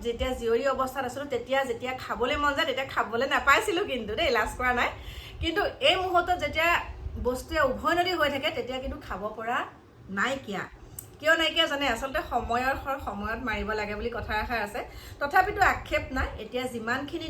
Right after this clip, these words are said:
দিছে, এতিয়া বস্তু বেয়াহে হৈ যায়গে। মিছা কথা নকওঁ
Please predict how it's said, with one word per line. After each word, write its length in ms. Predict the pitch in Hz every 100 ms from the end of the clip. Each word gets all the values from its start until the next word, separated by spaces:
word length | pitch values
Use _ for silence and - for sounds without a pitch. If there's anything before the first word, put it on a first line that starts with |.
| 254
দিছে, 260 | 233 262 - - - - - 220
এতিয়া 180 | 240 262 233
বস্তু 200 | - 277 220
বেয়াহে 320 | 220 226 262 240
হৈ 120 | 214 196
যায়গে। 280 | 180 170 165 - - - 240
মিছা 180 | 240 330
কথা 140 | 370 381
নকওঁ 240 | 370 370